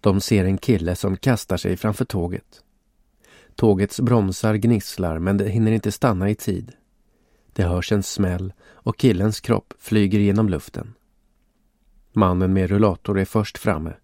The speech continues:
Han får syn på den blodiga kroppen. Den ligger någon meter framför tåget som har stannat. Mannen skakar sorgset på huvudet.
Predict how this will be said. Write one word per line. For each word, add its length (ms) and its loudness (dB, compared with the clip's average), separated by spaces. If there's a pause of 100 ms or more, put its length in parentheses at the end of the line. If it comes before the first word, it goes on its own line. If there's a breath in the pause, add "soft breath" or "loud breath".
(680 soft breath)
Han 200 -2
får 120 -8
syn 320 0
på 120 -2
den 160 0
blodiga 420 2
kroppen. 540 -8 (720)
Den 200 2
ligger 280 0
någon 260 4
meter 360 -2
framför 320 -2
tåget 460 -4
som 120 0
har 60 0
stannat. 600 -4 (1120)
Mannen 480 2
skakar 520 0
sorgset 600 -2
på 120 -2
huvudet. 560 -6